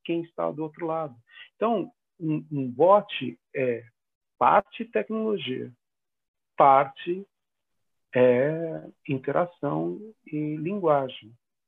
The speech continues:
E essa linguagem, ela tem que ser abrangente para, para colocar no mesmo, vamos dizer assim, nível, é,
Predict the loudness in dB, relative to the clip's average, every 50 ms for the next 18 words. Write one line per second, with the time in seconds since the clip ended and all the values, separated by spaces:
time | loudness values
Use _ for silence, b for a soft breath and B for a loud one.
0 | _ _ _ _ _ _ _ _ _ _ _ _ _ -8 -6 -4 -2 -2 0 0
1 | 0 -2 -4 -10 _ -2 0 0 0 0 2 2 4 6 6 6 6 6 4 2
2 | 0 -2 -2 -4 -4 -8 -12 _ _ _ _ _ _ -8 -6 -4 -4 -6 -6 _
3 | -12 -12 -12 -14 -12 -10 -10 -10 -10 -10 -14 _ _ _ _ -8 -8 -8 -4 -4
4 | -4 -4 -2 -4 -4 -4 -4 -6 -6 -6 -6 -6 -6 -8 -10 -12 -14 -16 -16 -16
5 | _ b b b _ _ _ -2 -2 0 0 -2 -4 -6 -8 _ _ _ _ _
6 | _ _ _ _ _ _ _ _ _ -6 -6 -6 -6 -6 _ _ _ _ _ _
7 | 2 4 4 4 0 0 0 2 4 4 2 2 0 -4 -4 -2 0 0 0 0
8 | -2 -2 -4 -4 -4 -4 -4 -8 -10 _ _ _ _ _ _ _ _ _ _ _
9 | _ _ _ _ _ _ -12 -8 -6 -6 -4 -6 -6 -8 -10 _ -14 -12 -10 -8
10 | -6 -2 0 0 0 0 -2 -2 -2 -2 -2 -4 -8 _ _ _ _ _ _ _
11 | _ _ _ -6 -4 -2 -2 -2 -2 -2 -2 -4 -4 -4 -6 -6 -8 -10 -14